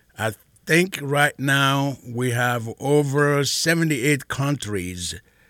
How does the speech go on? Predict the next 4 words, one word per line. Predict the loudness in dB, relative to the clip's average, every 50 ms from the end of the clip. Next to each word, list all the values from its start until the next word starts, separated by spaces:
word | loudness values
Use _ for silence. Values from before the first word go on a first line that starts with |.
| _ _ _ _ -8
that | -4 -2 -2 -2 -2 -6 -10 -16 -16 -18 _ _ _ _ _ -14
students | -10 -4 0 2 2 2 2 0 -2 -4
graduated | -4 -2 0 2 2 0 0 -2 -4 -4 -4 -6 -8 -8
from. | -10 -8 -6 -6 -6 -6 -6 -8 -8 -10 -12 -14 -14